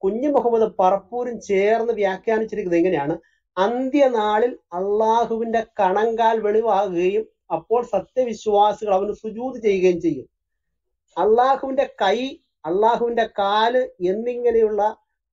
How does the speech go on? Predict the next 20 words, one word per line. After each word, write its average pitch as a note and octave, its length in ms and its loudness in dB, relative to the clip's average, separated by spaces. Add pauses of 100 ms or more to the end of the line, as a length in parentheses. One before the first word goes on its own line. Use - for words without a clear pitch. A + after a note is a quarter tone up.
ഖുറാനിൽ A3+ 420 2
ഹദീസുകളിൽ A3+ 680 -4
സ്ഥിരപ്പെട്ട A3+ 680 -2
പ്രയോഗങ്ങൾ G3+ 600 0 (340)
യാതൊരു A#3+ 580 0
സാദൃശ്യപ്പെടുത്തലും A3 1160 0
വ്യാഖ്യാനവും A3 720 0
കൂടാതെ G3+ 300 2
അങ്ങനെ A3 560 0
തന്നെ G#3+ 280 -2
വിശ്വസിക്കേണ്ടതാണ്. G#3 1400 0 (400)
മനസ്സിലാകുന്നുണ്ടോ? G#3+ 580 0 (460)
അപ്പൊ F3+ 200 -2
അള്ളാഹുവിന് A#3 680 2 (360)
കയ്യ്, G#3+ 420 -2
കാല്, A3+ 480 2 (320)
ആ, G3 360 2
ഊര G3+ 400 0
എന്നിത്യാദി A3 1040 -2
കാര്യങ്ങൾ G#3+ 580 0